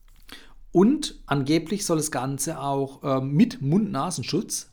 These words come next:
funktionieren, also den, der muss dann zu diesem Zeitpunkt nicht abgenommen werden, was eben auch nochmal, ja, eine Zeitersparnis bringt, beziehungsweise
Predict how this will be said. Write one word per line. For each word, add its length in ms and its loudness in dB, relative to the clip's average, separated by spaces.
funktionieren, 500 -4
also 180 -6
den, 260 -10
der 100 -2
muss 160 0
dann 240 -4
zu 100 -6
diesem 240 -4
Zeitpunkt 340 -4
nicht 300 4
abgenommen 520 0
werden, 380 -4
was 300 -2
eben 220 0
auch 280 -2
nochmal, 460 -6
ja, 140 -2
eine 240 -2
Zeitersparnis 720 -6
bringt, 340 -12
beziehungsweise 800 -2